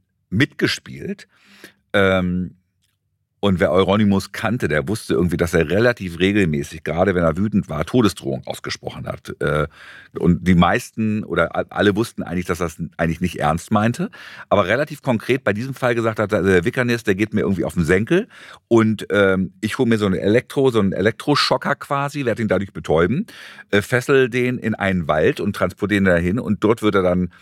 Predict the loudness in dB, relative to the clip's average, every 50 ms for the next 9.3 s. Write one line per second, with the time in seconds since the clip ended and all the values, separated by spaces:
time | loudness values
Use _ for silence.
0 | _ _ _ -6 0 2 4 6 6 4 2 0 0 2 2 2 2 2 -2 -4
1 | -2 -4 -4 -2 0 -2 -2 0 -2 -6 -10 -4 0 2 4 4 4 2 0 -2
2 | -4 -8 _ -14 -14 -14 -14 -20 -18 _ -16 -4 -2 -2 -2 0 0 2 4 6
3 | 4 4 2 -4 -20 -20 -20 _ _ -4 -2 -2 -2 -2 -4 -6 -4 -2 -4 -4
4 | -4 -2 -4 -2 -2 0 0 2 2 2 0 0 2 0 2 4 2 2 0 -2
5 | -8 -4 2 4 4 4 4 2 -2 -4 -4 -2 0 -2 -2 -2 -6 _ -20 -20
6 | _ _ -2 -2 0 2 0 0 0 -2 -2 -6 0 0 0 0 0 -4 -4 -4
7 | -4 -4 -4 -4 -2 -4 -4 -2 0 0 2 2 2 2 -2 -4 -6 -10 _ -20
8 | -20 -20 -20 _ _ _ 0 0 0 2 0 0 0 -2 -6 -2 0 2 2 2
9 | 0 -2 -4 -10 -16